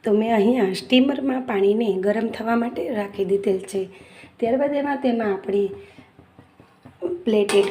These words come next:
કરીશું અને પાણીને ગરમ થવા માટે રાખી દઈશું. ત્યારબાદ આપણે હવે,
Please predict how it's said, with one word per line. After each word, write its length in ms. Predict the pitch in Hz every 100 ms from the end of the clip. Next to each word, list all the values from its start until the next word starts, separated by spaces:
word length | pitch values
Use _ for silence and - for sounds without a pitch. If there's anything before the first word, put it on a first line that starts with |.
| -
કરીશું 580 | 196 196 190 - 190 202 - - - - - _ -
અને 160 | 208
પાણીને 500 | 208 214 233 269 294
ગરમ 360 | 214 233 262 302
થવા 340 | - 233 214
માટે 320 | 208 202 277
રાખી 340 | 254 202 - 185
દઈશું. 380 | 196 190 196 196
ત્યારબાદ 480 | 220 233 262 262
આપણે 280 | 254 254 226
હવે, 260 | 202 196